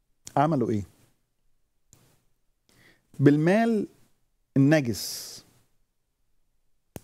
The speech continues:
اللي دفع كتمن دم المسيح، اشتروا قطعة أرض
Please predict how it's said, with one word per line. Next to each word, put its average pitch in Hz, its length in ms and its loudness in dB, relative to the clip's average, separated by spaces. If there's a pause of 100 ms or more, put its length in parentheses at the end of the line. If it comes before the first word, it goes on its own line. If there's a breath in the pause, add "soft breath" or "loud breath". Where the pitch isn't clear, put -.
(340)
اللي 127 180 6
دفع 139 560 0 (2500)
كتمن 135 640 2 (100)
دم 123 420 0 (140)
المسيح، 110 640 -4 (2250 soft breath)
اشتروا 202 500 4
قطعة 160 560 0 (220)
أرض 185 380 0